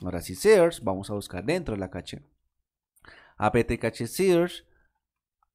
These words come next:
Apache dos, toca con sudo. Listo, entonces ve-, vemos que el resultado, la forma de mostrarme el resultado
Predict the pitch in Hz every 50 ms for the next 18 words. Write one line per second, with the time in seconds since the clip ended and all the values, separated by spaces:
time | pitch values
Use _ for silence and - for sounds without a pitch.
0 | _ _ _ _ - 107 104 - - 101 98 98 98 98 - - _ _ _ _
1 | - - - 101 90 82 76 73 - - - - - - - 120 - 143 160 170
2 | - 214 190 175 196 226 - _ _ _ _ _ _ _ _ _ _ _ _ _
3 | _ _ _ _ _ _ _ _ _ _ _ _ _ _ _ _ _ _ _ _
4 | _ _ _ _ _ _ _ - 95 87 - - 90 95 - 113 120 131 147 156
5 | 151 135 143 131 147 165 170 170 190 196 - - - - - - - - _ _
6 | _ - 170 170 170 160 160 165 147 147 165 147 143 - - 214 226 220 185 156
7 | 131 120 - - 131 131 135 139 156 170 175 175 170 151 127 113 - - - 156
8 | 185 - 170 147 123 117 110 - 107 - - 101 98 98 101 104 - - _